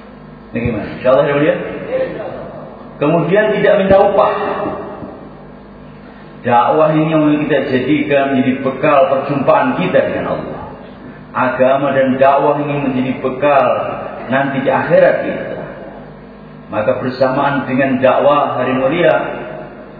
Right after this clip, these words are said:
kita sertakan kerinduan dengan negeri akhirat.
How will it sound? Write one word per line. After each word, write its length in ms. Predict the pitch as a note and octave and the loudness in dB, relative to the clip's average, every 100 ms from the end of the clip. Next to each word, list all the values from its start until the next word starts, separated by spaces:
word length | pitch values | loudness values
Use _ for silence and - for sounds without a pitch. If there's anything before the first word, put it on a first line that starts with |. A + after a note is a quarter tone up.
| - - - - | -20 -20 -20 -10
kita 300 | B2+ C3 C3 | -4 0 2
sertakan 880 | C#3 B2+ C3+ C#3 C3 C#3 C3+ B2+ A2+ | 2 0 2 2 2 2 2 2 0
kerinduan 880 | C#3 C#3 B2+ A#2+ D3 C#3+ C3 A2+ G2+ | -2 -2 -2 0 2 4 4 2 -2
dengan 300 | G#2+ B2 A2 | -2 -2 -2
negeri 200 | A2 C3+ - | -4 -4 -4
akhirat. 420 | - F3 - | -4 -4 -6